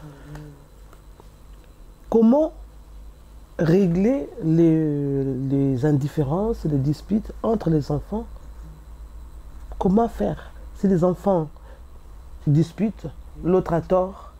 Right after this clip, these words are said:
Speaker 2: est-ce qu'il faut la frapper, celui qui a tort ? Ou bien comment faire ? Comment être une, euh, comment faire ?
Speaker 1: Vraiment.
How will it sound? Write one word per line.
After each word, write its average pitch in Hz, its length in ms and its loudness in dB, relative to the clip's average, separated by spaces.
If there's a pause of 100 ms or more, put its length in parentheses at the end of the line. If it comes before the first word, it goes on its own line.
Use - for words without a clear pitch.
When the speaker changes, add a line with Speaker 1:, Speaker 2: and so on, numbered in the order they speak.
Speaker 2:
est-ce 175 180 -6
qu'il 160 100 0
faut 165 160 -4
la 147 100 0
frapper, 165 380 -6
celui 147 220 -4
qui 156 120 -4
a 139 80 -2
tort ? 208 300 -2 (500)
Ou 156 60 -12
bien 165 220 -2
comment 196 340 0
faire ? - 440 -8 (140)
Comment 180 420 -2
être 156 260 -4 (200)
une, 165 140 0
euh, 143 400 -2 (120)
comment 202 180 -2
faire ? 208 200 -6 (1500)
Speaker 1:
Vraiment. 185 320 -14